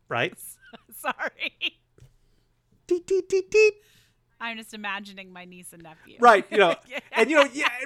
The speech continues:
Speaker 1: right, and you think about, okay, you can pounce, so what are, are you a, are you a kitten? Are you a stuffed animal? Are you,
Speaker 2: Right.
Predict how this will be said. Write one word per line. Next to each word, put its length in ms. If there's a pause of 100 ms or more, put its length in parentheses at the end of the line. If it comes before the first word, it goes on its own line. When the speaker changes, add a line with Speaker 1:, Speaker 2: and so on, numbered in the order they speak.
Speaker 1:
right, 260
and 100
you 100
think 180
about, 200
okay, 220
you 140
can 160
pounce, 340
so 100
what 140
are, 60
are 80
you 160
a, 40 (180)
are 40
you 140
a 60
kitten? 560
Are 200
you 160
a 60
stuffed 320
animal? 640
Are 160
you, 300
Speaker 2:
Right. 180